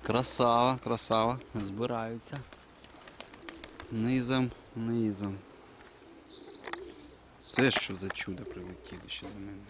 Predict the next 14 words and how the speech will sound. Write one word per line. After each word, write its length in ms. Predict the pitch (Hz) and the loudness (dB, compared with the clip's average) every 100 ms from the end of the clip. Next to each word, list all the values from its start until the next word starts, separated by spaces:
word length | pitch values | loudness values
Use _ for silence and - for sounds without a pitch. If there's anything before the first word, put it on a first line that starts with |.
| - - | -18 -12
Чаморотне, 920 | - 95 95 85 92 - 92 92 98 - | -10 -8 -8 -8 -12 -12 -12 -12 -12 -12
блін. 120 | - 392 339 - - - 381 381 - - - - - - - - - - - - - - - - - - - - - - - - - - - - - - | -10 -10 -10 -12 -14 -12 -12 -12 -20 -20 -20 -20 -20 -20 -20 -20 -20 -20 -20 -20 -20 -20 -20 -20 -20 -20 -20 -20 -20 -20 -20 -20 -20 -18 -18 -16 -16 -12
Так, 260 | - 92 - | -8 -6 -4
що 180 | - 107 | -2 0
я 120 | 107 | -2
с-, 240 | - - 139 | -6 -12 -4
думав, 360 | 117 107 113 - - - - - | 0 2 2 0 -16 -18 -16 -4
вмикнувся, 600 | 113 117 135 143 143 117 120 | 4 6 8 8 8 6 6
думав, 280 | 131 131 | 8 8
воно 300 | 123 131 127 | 10 8 10
одразу 420 | 123 117 131 123 117 | 8 6 6 4 2
сяде, 400 | - 147 110 101 | 2 4 4 2
а 120 | 104 | 4
воно, 320 | 113 117 113 | 4 4 4